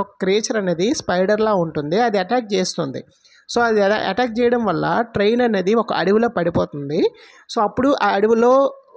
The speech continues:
ఒక మంచి ఫైట్ అయితే చూపిస్తారు, అదైతే చాలా బాగుంది. కాకపోతే ఆ క్రియేచర్ని ఫైనల్గా మన Hellboy అయితే ఓడిస్తాడు. పట్టుకుందాం అనే టైంలో ఏమవుద్దంటే ఆ క్రియేచర్ అనేది చాలా బిగ్ ఉంటుంది, అంటే స్పైడర్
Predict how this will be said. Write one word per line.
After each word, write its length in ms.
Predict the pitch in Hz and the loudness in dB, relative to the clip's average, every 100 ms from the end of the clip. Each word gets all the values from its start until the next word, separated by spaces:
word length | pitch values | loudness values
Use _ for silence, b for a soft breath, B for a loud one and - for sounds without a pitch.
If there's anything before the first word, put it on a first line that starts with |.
| 185 | -8
ఒక 120 | 196 202 | -4 -4
మంచి 180 | 196 - | -4 -4
ఫైట్ 260 | 190 190 214 | -2 0 -2
అయితే 140 | 233 208 | -4 -4
చూపిస్తారు, 440 | 175 180 180 214 220 | -4 -4 -6 -4 -2
అదైతే 260 | 196 196 233 | -2 -2 -4
చాలా 240 | 190 175 208 180 | -4 -2 -2 -2
బాగుంది. 400 | 165 160 151 180 427 b b b b b | -4 -4 -4 -2 -2 b b b b b
కాకపోతే 420 | 202 220 233 254 285 | -4 -4 -2 0 0
ఆ 20 | 277 | 0
క్రియేచర్ని 520 | 196 214 240 240 240 254 | 0 0 0 -2 -2 -2
ఫైనల్గా 480 | 214 196 220 226 220 254 220 | -2 0 0 2 2 0 0
మన 100 | 185 185 | -2 -2
Hellboy 320 | 175 190 226 | -2 0 0
అయితే 160 | 214 233 175 | 2 2 2
ఓడిస్తాడు. 540 | 185 208 - 156 147 247 466 B B B - 185 | 2 0 -4 -6 -2 0 0 B B B -2 -2
పట్టుకుందాం 500 | 190 226 262 254 240 | 0 0 0 2 2
అనే 120 | 226 214 196 | 0 -2 -2
టైంలో 340 | 196 214 226 214 | 0 0 2 2
ఏమవుద్దంటే 560 | 196 202 196 175 165 202 254 | 2 0 -2 -2 -4 -2 -2
ఆ 20 | - | -2
క్రియేచర్ 320 | 185 196 226 208 | -4 -4 -4 -6
అనేది 220 | 180 226 226 | -4 -4 -4
చాలా 240 | 170 185 220 180 | -4 -2 -2 -4
బిగ్ 200 | 165 202 | -2 0
ఉంటుంది, 240 | 220 196 156 | 0 -2 -4
అంటే 100 | 160 220 | -6 -6
స్పైడర్ 380 | - 160 185 233 | -4 -4 0 0